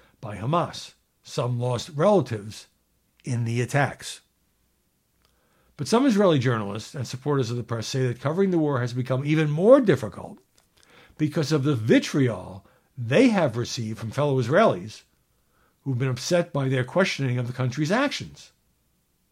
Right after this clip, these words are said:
"Expressing dissenting opinions has become even more fraught than in previous conflicts," said, um,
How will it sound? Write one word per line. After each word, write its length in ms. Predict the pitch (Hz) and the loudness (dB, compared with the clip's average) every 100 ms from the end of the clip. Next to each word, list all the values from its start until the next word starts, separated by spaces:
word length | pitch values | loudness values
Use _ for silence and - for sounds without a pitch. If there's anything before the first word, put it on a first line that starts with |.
| _ _ _ _ | _ _ _ _
"Expressing 480 | - 160 170 208 175 | -10 -4 0 2 2
dissenting 400 | 135 170 160 127 | 0 0 0 -2
opinions 400 | - 180 190 143 | 0 0 0 -2
has 100 | 123 | -4
become 320 | 131 139 151 | -4 -2 0
even 200 | 139 123 | 0 0
more 260 | 127 233 | 2 2
fraught 460 | 240 147 110 107 - _ _ _ _ _ - | 2 -2 -4 -6 -12 _ _ _ _ _ -12
than 120 | 123 | -6
in 80 | 127 | -4
previous 440 | 123 123 117 135 | -2 -4 -2 -6
conflicts," 800 | - 208 269 - 131 - - - _ _ _ _ _ _ _ _ | -4 -2 -2 -2 -8 -10 -20 -20 _ _ _ _ _ _ _ _
said, 520 | - 139 123 120 110 | -8 -2 0 0 -2
um, 600 | 120 117 113 113 120 151 | -4 -4 -6 -8 -10 -12